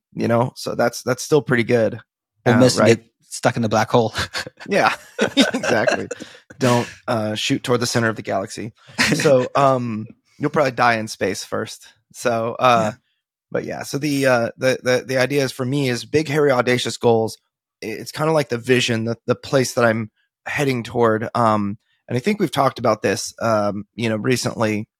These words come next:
Speaker 1: Um, you know, if you, like, the mountain peak that you see in the distance, like, the Lonely Mountain is where you need to go and, and all of that. Um, so those are the types of things that I, that motivate me because I can recall them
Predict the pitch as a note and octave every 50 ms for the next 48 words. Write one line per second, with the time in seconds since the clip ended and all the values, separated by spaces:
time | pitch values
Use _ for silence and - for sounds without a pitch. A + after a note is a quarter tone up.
0 | _ _ - G#2+ G#2 G2+ G2+ G2+ G2+ G2+ G2 - G#2+ G#2+ A2 A2 G#2+ G#2 - -
1 | A2 A2 G#2 G2+ - _ _ _ _ _ _ _ _ - A2+ G#2 - _ _ _
2 | _ _ _ _ _ _ _ - A#2+ C3 B2+ B2+ B2+ B2+ F#2+ A#2+ B2 - - C#3+
3 | C#3 B2 - - - B2+ - - A#2 G#2+ - C3 B2 A#2+ A#2+ A2 A#2 B2 B2 -
4 | - A#2+ A#2+ A#2 - - A2+ A2+ - - A2+ A2 A#2 A2+ A2+ A2+ G#2+ A2 A2 A2
5 | - - A2+ A#2 A2+ - - A2+ A2+ A2 A2+ A2 A2 - - - A2+ A2 A2 G#2+
6 | G#2+ G#2+ G#2+ G#2 G2+ G2 F#2+ - _ _ _ _ _ _ _ A2+ A2 A2+ A2+ A2+
7 | A2 A2 - G#2 G#2 G#2 - _ _ _ _ _ _ - B2+ B2 A#2 A2+ G#2+ G#2+
8 | G#2 G2 B2 _ _ _ _ _ _ _ _ _ _ _ _ _ _ _ _ -
9 | - - C3+ B2 A#2+ A#2 A#2 A2 - _ A#2 C#3 D#3+ F#3+ F3+ D3+ E3 C3+ B2 A#2+
10 | - C3 B2 - - A#2 - - A#2 A2 G#2+ - G#2+ A2 A2 A2 G#2+ G#2+ G#2+ -
11 | _ _ _ _ _ _ _ _ - C3 B2 - - _ _ _ - C3+ C3 C3
12 | C3 B2+ A2+ B2+ A#2 - G2+ A#2+ A#2 A2 A2 A2+ - C#3+ B2+ B2 - - - C3
13 | C3+ - - B2+ B2 A#2 - - - D#3 C#3 E3 D#3 D3 B2+ A#2 A2 -